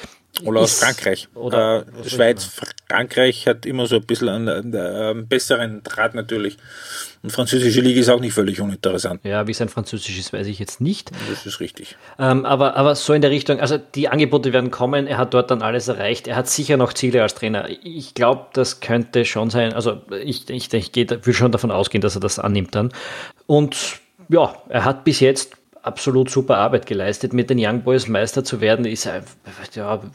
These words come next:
Speaker 2: mit wem ist das vergleichbar? Als würd's Sturm in Österreich werden wahrscheinlich. So in der
Speaker 1: Ja,
Speaker 2: Richtung.
Speaker 1: ich,
Speaker 2: Wenn überhaupt.
Speaker 1: ja, st-, ja, ja. Wobei I B in den letzten Jahren immer schon relativ stabil vorne mitgespielt hat, aber Basel war halt immer un-, unerreichbar.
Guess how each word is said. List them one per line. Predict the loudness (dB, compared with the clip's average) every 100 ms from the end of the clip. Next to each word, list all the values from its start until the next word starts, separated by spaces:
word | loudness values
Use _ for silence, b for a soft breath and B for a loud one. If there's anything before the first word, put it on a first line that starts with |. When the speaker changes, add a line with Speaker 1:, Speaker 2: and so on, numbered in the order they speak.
| -12
Speaker 2:
mit | -6
wem | -2 0
ist | -2
das | -4
vergleichbar? | -4 -4 -2 -4 -2 0
Als | 0 2
würd's | 0 2 -4
Sturm | -6 -6 0 2
in | 2
Österreich | 0 0 -6 -4
werden | -8 -8
wahrscheinlich. | -12 -12 -14 -16 -20 _ _ _ _
So | -14 -10
in | -2
der | 4
Speaker 1:
Ja, | 4
Speaker 2:
Richtung. | 2 -4
Speaker 1:
ich, | -6 -10 -6
Speaker 2:
Wenn | -2
überhaupt. | 0 0 -2 -4 -16
Speaker 1:
ja, | -6 2 4 6
st-, | 4 -4 -18 -12
ja, | 0 2 2 0 -4
ja. | 0 0 -2 _ _ _ _ _ _ _ B B B
Wobei | 0 2 2 0
I | 2
B | 2
in | 2 2
den | 2
letzten | 2 0 0
Jahren | 2 2
immer | 0 -6
schon | -4 -4
relativ | -2 -2 -2 -4
stabil | -6 -6 -4 -4
vorne | -4 -4 -6
mitgespielt | -8 -12 -8 -8 -8 -4 -2
hat, |
aber | 0 -2
Basel | 0 -2 0 0
war | 2 2
halt | 0
immer | -2 0 2 2 -2
un-, | -12 -14
unerreichbar. | -8 -4 -2 -2 -4 -4 -6